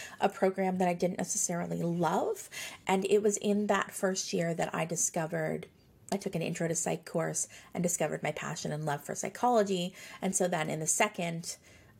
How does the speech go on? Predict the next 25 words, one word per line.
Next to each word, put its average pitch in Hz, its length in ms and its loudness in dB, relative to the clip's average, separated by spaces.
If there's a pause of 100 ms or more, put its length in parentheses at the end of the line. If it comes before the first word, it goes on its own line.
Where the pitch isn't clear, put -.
(280)
year, 156 340 2
I 160 100 -2
changed 151 380 -6
my, 147 280 -2
my 156 160 -2
focus. 156 640 -2
I 170 40 -4
got 160 220 -2
out 156 180 0
of 160 120 -6
the 156 260 -2
first 156 400 -8
program 156 320 -2
I 151 60 -2
was 147 160 -2
in 151 240 -6 (340)
and 170 160 0
moved 160 300 0
into 151 800 -2 (340)
a 185 60 -2
focus - 500 -2
on 151 460 -6 (300)
taking 160 220 -6
psychology 143 540 -2
courses. - 520 -6